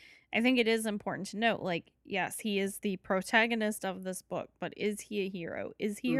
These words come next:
Speaker 1: heroic? Are the things that he does from this point forward even, like, are, could they ever be called heroic?
Speaker 2: Yeah.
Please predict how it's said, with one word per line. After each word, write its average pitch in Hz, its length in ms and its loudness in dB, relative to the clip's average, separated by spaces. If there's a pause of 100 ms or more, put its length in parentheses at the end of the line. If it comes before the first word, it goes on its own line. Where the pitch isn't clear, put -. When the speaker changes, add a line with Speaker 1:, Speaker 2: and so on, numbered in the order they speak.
Speaker 1:
heroic? 311 400 -2 (540)
Are 240 260 8
the 269 140 2
things 254 420 2
that 226 160 0
he 262 280 0
does 214 800 2 (640)
from 240 320 4
this 247 180 4
point 233 400 -2
forward 208 560 0
even, 175 640 -2 (260)
like, - 320 -2 (220)
are, 214 220 8
could 233 220 0
they 233 220 4
ever 214 320 2
be 190 160 0
called 165 360 -2
heroic? 170 520 -6 (760)
Speaker 2:
Yeah. - 320 -4